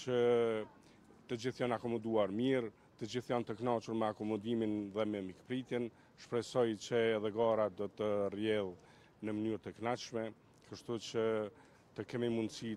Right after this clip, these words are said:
të organizojmë gara të tilla në, edhe në të ardhmen. Shpresoj që, e, kampionatet ballkanike do të jenë të përvjetshme në Kosovë, jo në ka-,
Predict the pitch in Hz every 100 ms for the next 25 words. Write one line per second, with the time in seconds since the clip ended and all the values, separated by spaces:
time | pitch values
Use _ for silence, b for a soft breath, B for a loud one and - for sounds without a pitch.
0 | - 110 110 104 101 107 107 110 104 107
1 | 104 101 101 - 110 101 98 101 104 104
2 | 98 98 98 98 117 120 123 120 b b
3 | - - 117 - 131 110 - 113 113 107
4 | - - - - - 113 110 110 107 104
5 | 95 123 113 120 120 110 107 113 107 110
6 | 113 104 101 101 - 110 110 - 120 110
7 | 113 - - 104 95 B B 78 110 117
8 | 113 - 127 127 131 - - - 113 135
9 | 127 123 -